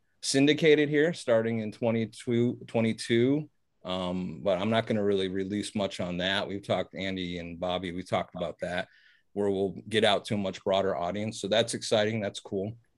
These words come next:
Um, thanks to Andy. We got a really cool guest, uh, to kick things off for season four.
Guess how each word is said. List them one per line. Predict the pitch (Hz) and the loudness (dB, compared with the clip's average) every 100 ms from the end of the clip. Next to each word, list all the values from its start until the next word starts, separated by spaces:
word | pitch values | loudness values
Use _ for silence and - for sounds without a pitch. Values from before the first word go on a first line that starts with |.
| _ _ _ _ _ 98 | _ _ _ _ _ -4
Um, | 107 104 95 - | -2 -2 -4 0
thanks | 131 131 - | 0 2 0
to | 131 117 | 0 2
Andy. | 123 131 143 156 _ _ _ _ | 2 4 2 0 _ _ _ _
We | 110 | 0
got | 107 | 2
a | 101 | 0
really | 104 123 127 123 | 0 4 6 6
cool | 120 139 117 | 4 2 4
guest, | 117 127 - - | 4 4 0 -6
uh, | 104 104 | -4 -2
to | 98 | -4
kick | - 120 - | 0 0 2
things | 110 101 104 | -2 0 2
off | 107 107 | 2 2
for | 104 | -4
season | - 110 101 98 | -2 -2 -2 -4
four. | - 104 107 117 | 0 2 4 2